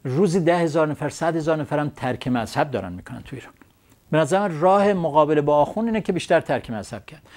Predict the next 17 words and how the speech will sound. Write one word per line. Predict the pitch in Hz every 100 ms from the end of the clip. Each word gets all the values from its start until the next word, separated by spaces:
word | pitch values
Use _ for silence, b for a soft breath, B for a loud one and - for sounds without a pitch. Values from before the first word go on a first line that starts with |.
| b b
راه | 135 170 202
این | 208 190
که | 208
اگه | 196 208
آخوند | 190 - 170
بیشتر | 151 - 156
داره | 151 151
می‌شه، | 147 - 190
مساجد | 175 139 143 127 151
خالی | - - 135 127
تر | 127 131 123
بشه، | 95 - _ _ _ _ b b b b -
پای | 175 196
منبر | 170 151 160 180
آخوندا | 160 - 135 139
کسی | - 151 - 143
نباشه، | 135 139 -